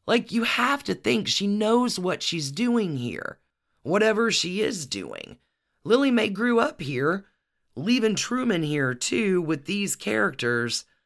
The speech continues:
Let's introduce the whole darn family in Truman's first coterie. From Mary Ann Moats. When Truman first went to Monroeville in nineteen twenty-eight,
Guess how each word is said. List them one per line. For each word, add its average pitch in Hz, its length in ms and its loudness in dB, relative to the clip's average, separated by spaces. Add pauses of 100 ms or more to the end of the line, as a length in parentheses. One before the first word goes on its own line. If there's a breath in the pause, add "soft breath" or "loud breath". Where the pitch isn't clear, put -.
(520)
Let's 214 320 2
introduce 214 560 0
the 147 340 2 (360)
whole 233 240 4
darn 196 340 4
family 127 680 0
in 139 280 0
Truman's 151 560 -2
first - 600 0
coterie. 101 680 -2 (760)
From 175 340 2
Mary 143 360 2
Ann 110 200 2
Moats. 101 400 -2 (440)
When 208 180 0
Truman 254 400 2
first 254 400 2
went 175 240 0
to 214 120 2
Monroeville 208 640 2
in 160 120 0
nineteen 156 400 -2
twenty-eight, 156 720 -2